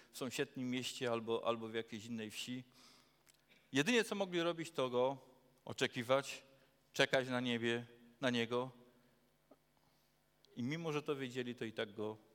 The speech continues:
przegapili. E... uczniowie Pana Jezusa mieli oczekiwać Ducha Świętego. Jedynie, co mog-, co mieli zrobić, to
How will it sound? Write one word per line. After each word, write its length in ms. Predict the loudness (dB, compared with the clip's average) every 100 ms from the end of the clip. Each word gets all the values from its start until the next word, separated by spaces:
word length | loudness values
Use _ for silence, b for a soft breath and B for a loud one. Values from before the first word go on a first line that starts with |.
| _ _ _ _ -20
przegapili. 600 | -14 -10 -12 -12 -14 -16 -20 _ _ _ _ _ _ _ _ b b b b b b _
E... 460 | -6 -4 -4 -6 -10 -14 _ _ _ _ _ _ _ _ _ _ _ _ _
uczniowie 380 | -14 -10 -4 -2
Pana 260 | 0 0 0
Jezusa 580 | -2 -4 -2 0 0 -4 -18 _ _ _ _ _ _ _ _ _ _ _
mieli 420 | -6 -2 -2 -4
oczekiwać 600 | -6 -6 -6 -6 -2 -2
Ducha 260 | -2 -4 -4
Świętego. 580 | -6 -8 -8 -8 -10 -14 -20 _ _ _ _ b b b b -10
Jedynie, 320 | -8 -6 -6
co 120 | -4
mog-, 220 | -4 -4 -6
co 140 | -8
mieli 260 | -6 -6 -4
zrobić, 360 | -4 -4 -6
to 300 | -6 -4 -4